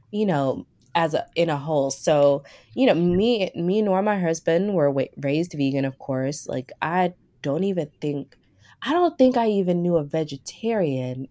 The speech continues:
until I got to college, so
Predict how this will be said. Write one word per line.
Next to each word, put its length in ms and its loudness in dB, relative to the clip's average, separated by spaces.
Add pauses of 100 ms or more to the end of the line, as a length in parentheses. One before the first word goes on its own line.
until 640 -2
I 120 -8
got 300 -14
to 100 -16
college, 800 -8 (440)
so 800 4